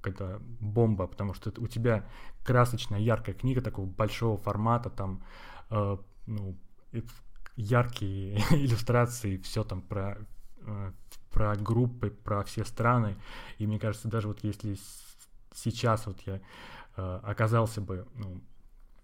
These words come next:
внезапно рядом с, там, с Габриэлем Батистутой, <laughs> моим любимым игроком, и просто попивая маты, я был бы не так восхищен, как вот тогда в детстве, когда я,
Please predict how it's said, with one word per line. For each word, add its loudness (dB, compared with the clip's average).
внезапно 4
рядом 0
с, -12
там, -8
с -12
Габриэлем 2
Батистутой, 2
<laughs> -
моим 10
любимым 8
игроком, 2
и 0
просто -4
попивая 6
маты, 4
я 8
был 4
бы 2
не 8
так 8
восхищен, 2
как 2
вот -2
тогда 4
в 0
детстве, 4
когда 0
я, -4